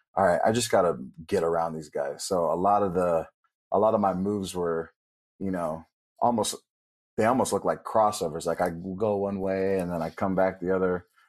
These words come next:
And because I was a lot lighter, I was a little bit quicker. So I tell kids that I coach all the time, it's, it's important to be a dual sport athlete. You know, I don't think it's necessary. I don't think you necessarily have to stick to one sport because there's certain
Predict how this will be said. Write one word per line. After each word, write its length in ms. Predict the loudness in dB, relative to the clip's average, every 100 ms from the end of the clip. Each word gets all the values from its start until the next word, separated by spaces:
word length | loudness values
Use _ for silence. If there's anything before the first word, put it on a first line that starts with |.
| _
And 60 | -4
because 280 | 0 2 2
I 80 |
was 380 | 2 2 -4 -8 -2
a 60 | 2
lot 240 | 4 4
lighter, 480 | 4 4 2 0 -2
I 60 |
was 360 | -2 -4 -10 -12
a 60 | -8
little 180 | -6 -8
bit 140 | -8
quicker. 320 | -8 -8 -8
So 420 | -6 -6 -6 -6 -12 _ _ _ -4
I 80 | 0
tell 180 | 2
kids 220 | 2 2 4
that 80 |
I 60 | 2
coach 240 | 2 2
all 120 | 2 0
the 100 | 0
time, 300 | -2 -2 -4
it's, 240 | -6 -6
it's 160 | -4 -4
important 460 | -2 0 0 -2 -2
to 200 | -2 -4 _ _ _ _
be 140 | -2 -2
a 80 |
dual 280 | -2 -4 -4
sport 340 | -4 -2 0 2
athlete. 520 | 0 -2 -4 -4 -4 -8
You 120 | -6
know, 160 | -4 -4
I 200 | -2 0
don't 220 | 0 -2
think 140 | -6 -6
it's 180 | -6
necessary. 600 | -4 -2 -2 0 0 0 -2 _ _ _ _
I 60 | 0
don't 140 | 0
think 180 | -2 -8
you 60 | -4
necessarily 380 | -4 -2 -2
have 140 | -4 -6
to 80 | -6
stick 280 | -6 -6 -8
to 80 | -8
one 200 | -6 -6
sport 380 | -6 -4 -4
because 320 | -4 -8 -8 -6
there's 380 | -4 -6 -8 _ _ _ -4
certain 840 | 0 2 2 0 -2 -2 -4 -8